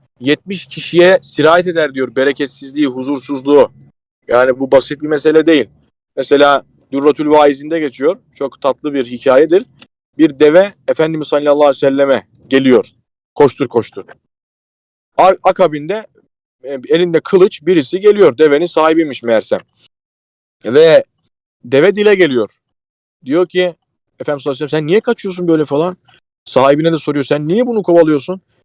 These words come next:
Deve bakın konuşuyor. Deve diyor ki, "Ya Resulallah," diyor, "evet, ben bunların, e, malıyım. Bu benim sahibim. Bunlar bana yat der yatarım, kalk der kalkarım. Ancak ben bunlara niye isyan ettim?" diyor. "Bununla arkadaşı," diyor,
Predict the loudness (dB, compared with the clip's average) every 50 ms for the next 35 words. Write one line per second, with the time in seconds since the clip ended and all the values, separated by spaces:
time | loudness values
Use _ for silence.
0 | _ _ 0 0 2 4 4 2 2 0 -2 -6 -6 -4 -6 -6 -6 -10 -8 -4
1 | -2 0 0 0 2 2 0 0 0 0 -2 -2 -2 -4 _ _ _ _ _ _
2 | _ _ _ _ _ _ _ _ _ -4 0 2 4 4 4 2 0 0 2 2
3 | 2 2 0 -4 -6 -8 -10 -10 -10 _ _ _ 0 2 2 2 0 _ 0 0
4 | 0 0 0 -4 -10 -8 -4 -2 -2 -2 -2 -4 -6 -10 _ _ _ _ _ _
5 | -14 -12 -10 -4 0 2 4 4 4 2 0 -2 _ _ _ _ _ _ -6 -2
6 | 0 2 2 2 0 0 2 2 2 2 0 -2 -2 -6 -10 -10 _ _ _ _
7 | _ _ _ -12 -6 -2 0 0 2 2 2 2 2 0 0 -2 _ 0 -2 -2
8 | -2 -2 -4 -4 -4 -4 -4 -6 -8 _ _ -4 -4 -4 -4 _ -8 -8 -6 -6
9 | -6 -6 -6 -4 -2 -2 -2 -4 -8 _ _ _ _ _ -2 -2 -2 0 0 0
10 | 0 -2 _ _ _ _ _ _ _ 0 0 0 0 0 2 2 4 4 4 2
11 | 0 -2 -2 -4 -4 -4 -4 -4 -6 -8 -10 -6 -2 -2 -2 -2 _ _ _ _
12 | _ _ _ _ _ _ 0 0 2 2 4 4 4 4 4 4 4 4 4 4
13 | 4 2 0 0 4 4 4 4